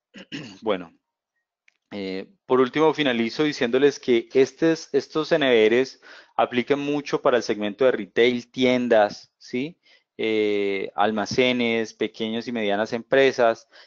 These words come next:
en las cuales yo necesite visualización local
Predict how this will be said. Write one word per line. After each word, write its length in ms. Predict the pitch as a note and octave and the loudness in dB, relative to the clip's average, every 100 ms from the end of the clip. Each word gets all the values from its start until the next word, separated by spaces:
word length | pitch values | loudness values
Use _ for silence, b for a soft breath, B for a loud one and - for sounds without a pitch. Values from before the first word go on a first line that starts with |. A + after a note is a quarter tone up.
| b | b
en 100 | A#2 | 0
las 180 | A2+ - | 0 2
cuales 340 | B2+ A#2+ C3+ | 2 4 4
yo 120 | C#3 | 2
necesite 540 | C#3+ C#3 B2+ A2+ A2 A2 | 2 0 -4 -4 0 0
visualización 640 | A2 A2 G#2+ G#2+ G#2 A#2+ | 2 -2 -2 -2 -2 -2
local 460 | C3 C3+ D#3 F3 | -2 0 2 2